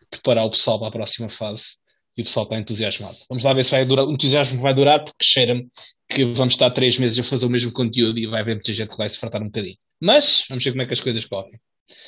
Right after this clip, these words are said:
Pá, por enquanto, como te-, é novidade e <coughs> dá muito luto para apanhar, tá tudo, tá tudo a curtir. Ahm, além disso, saiu a nova liga do P O E, Arch Nemesis, e com esta liga também saiu uma expansãozita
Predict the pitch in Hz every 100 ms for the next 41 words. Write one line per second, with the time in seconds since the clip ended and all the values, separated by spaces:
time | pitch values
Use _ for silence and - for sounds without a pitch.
0 | - - - 143 107 131 127 131 127 -
1 | 127 127 131 127 139 135 135 131 135 139
2 | 135 123 117 113 107 _ - - - 113
3 | 127 - - 143 143 - _ 139 147 147
4 | 139 143 143 143 - 131 139 131 127 120
5 | 123 117 110 117 110 - - - - _
6 | _ _ _ _ _ _ - _ _ _
7 | _ _ _ - 165 165 160 160 160 156
8 | 156 170 160 175 180 147 - - - -
9 | _ _ - 165 147 143 135 139 131 127
10 | 123 127 139 185 233 - _ _ _ -
11 | 113 - 147 160 165 185 180 - - 143
12 | 139 127 131 - 131 131 135 139 127 127
13 | 139 127 127 135 127 131 127 131 -